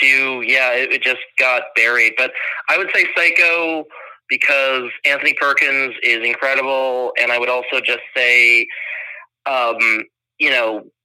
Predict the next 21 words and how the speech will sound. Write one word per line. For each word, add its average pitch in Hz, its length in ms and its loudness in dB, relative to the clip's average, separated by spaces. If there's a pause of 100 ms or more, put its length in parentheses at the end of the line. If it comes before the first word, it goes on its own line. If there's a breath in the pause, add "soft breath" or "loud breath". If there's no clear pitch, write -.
(180)
sixty - 300 0
years 139 460 2
before 120 720 -2 (400)
Game 143 260 2
of 123 120 0 (120)
Thrones, 117 480 0
like, 113 220 0
here's 160 160 2
a 147 80 0
movie 117 400 0
with 117 240 -6
the, 110 360 2 (680 loud breath)
uh, 120 300 0 (180)
boldness 135 560 -2 (140)
to 135 60 -4
kill 135 260 0
off 127 300 0 (140)
the 120 280 -4
main 127 340 4
character 123 680 -2 (220)
half 117 240 0